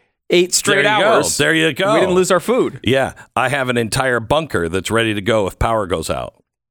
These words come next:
Speaker 1: Uh, I do not have that.
Speaker 2: You do not
Speaker 1: Well,
Speaker 2: have
Speaker 1: I,
Speaker 2: that.
Speaker 1: I have that. That's Glenn's house.
Speaker 2: Yeah.
Speaker 1: We think of
Speaker 2: No,
Speaker 1: Glenn's house
Speaker 2: I
Speaker 1: as
Speaker 2: have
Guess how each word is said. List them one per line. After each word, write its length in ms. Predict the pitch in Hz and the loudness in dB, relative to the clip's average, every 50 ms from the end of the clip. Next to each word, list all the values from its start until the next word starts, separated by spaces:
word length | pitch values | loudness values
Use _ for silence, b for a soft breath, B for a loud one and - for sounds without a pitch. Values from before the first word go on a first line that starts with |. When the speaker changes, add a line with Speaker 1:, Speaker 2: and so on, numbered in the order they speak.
| _ _ _ _ _ _ _ _ _ _ | _ _ _ _ _ _ _ _ _ _
Speaker 1:
Uh, 60 | - | 0
I 200 | 104 98 95 98 | 0 2 2 2
do 120 | 104 104 104 | 0 0 0
not 180 | 104 107 107 | 0 0 0
have 120 | 110 113 107 | 0 -2 0
that. 80 | 127 110 | 0 0
Speaker 2:
You 60 | 107 | 0
do 100 | 117 131 | 0 2
not 160 | 127 123 117 110 | 2 4 4 4
Speaker 1:
Well, 80 | 101 98 | 4 4
Speaker 2:
have 20 | 208 | 2
Speaker 1:
I, 80 | 208 | 0
Speaker 2:
that. 80 | - - | 0 -2
Speaker 1:
I 80 | 214 220 | -2 -2
have 120 | 180 151 | 0 0
that. 180 | 156 139 120 - | 0 0 0 2
That's 180 | 131 131 - - | 0 -2 -2 -2
Glenn's 320 | - 107 101 90 85 - - | -2 -2 -2 0 -2 -2 -4
house. 280 | - - - - - - - | -4 -2 -2 -4 -4 -4 -2
Speaker 2:
Yeah. 220 | 110 127 139 127 - 156 160 | -2 0 0 0 0 2 2
Speaker 1:
We 140 | 202 226 214 | 2 2 2
think 260 | - - 220 196 160 170 | 0 0 -2 0 0 0
of 80 | 131 - | 0 0
Speaker 2:
No, 80 | 104 | 0
Speaker 1:
Glenn's 380 | - - 127 127 123 135 139 131 | 2 2 4 4 2 2 2 2
house 260 | 127 110 98 - - | 0 0 0 0 0
Speaker 2:
I 40 | 202 | 0
Speaker 1:
as 160 | - - - | 0 0 0
Speaker 2:
have 40 | - | 0